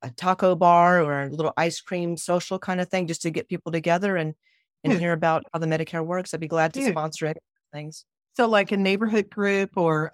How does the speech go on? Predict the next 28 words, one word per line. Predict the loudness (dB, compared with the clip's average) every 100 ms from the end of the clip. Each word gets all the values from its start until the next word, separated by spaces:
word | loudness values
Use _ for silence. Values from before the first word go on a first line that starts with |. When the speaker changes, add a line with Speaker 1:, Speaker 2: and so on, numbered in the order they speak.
| -6
Speaker 2:
a |
church | -4 0 0 0
group | 0 2
or | 2
Speaker 1:
Church | 0
Speaker 2:
something | 0 0 0
Speaker 1:
group. |
Speaker 2:
like | 2 0
that | 0 -2 -2
would | -4
be | -6
great. | -4 -4 -4 -10 -20 _ -8
Speaker 1:
Yeah, | 0
Speaker 2:
Great | 2 2
Speaker 1:
yeah. |
Speaker 2:
idea. | 0 -2 -2 -4 -10 _ _ _ -4
Great | -2
idea. | -4 -6 -20 _ _ _ _ _ _
Well, | 0
Michelle, | 0 4 4 4
it's | 2 -4
really | 0 4 4
been | 2 2 0 -2 -8
a |
pleasure | -6 0 0 0 -4 -4
to | -6
have | -2 2 0 0
you, | 0 0 -2